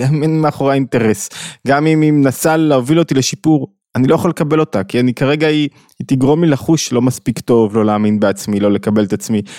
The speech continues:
לא להמשיך להתמודד. אבל יש מצבים שבהם אני מספיק חזק, בהם אני מספיק לא רגיש, מספיק לא במרכז,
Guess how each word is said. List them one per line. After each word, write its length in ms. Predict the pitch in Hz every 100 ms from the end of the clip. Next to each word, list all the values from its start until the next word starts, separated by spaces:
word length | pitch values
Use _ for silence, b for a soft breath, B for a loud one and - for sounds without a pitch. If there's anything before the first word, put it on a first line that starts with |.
| B
לא 80 | 120
להמשיך 360 | 123 110 131 131
להתמודד. 520 | 120 110 110 104 104 92 _ -
אבל 540 | 117 98 104 92 78 78 b b b b b b _ _
יש 380 | 127 170 170 156
מצבים 680 | 156 - 127 92 104 90 78 B B B B
שבהם 580 | - 110 110 151 160 123
אני 120 | 113
מספיק 540 | 104 95 - - 165
חזק, 680 | - 120 107 - 98 113 - - _ B B B
בהם 300 | 110 147 160
אני 160 | 147 135
מספיק 600 | 117 110 - 180 185 -
לא 300 | 139 143 139
רגיש, 520 | 117 104 110 - - -
מספיק 440 | 120 - - 180 -
לא 100 | 147
במרכז, 800 | 139 131 113 107 120 113 127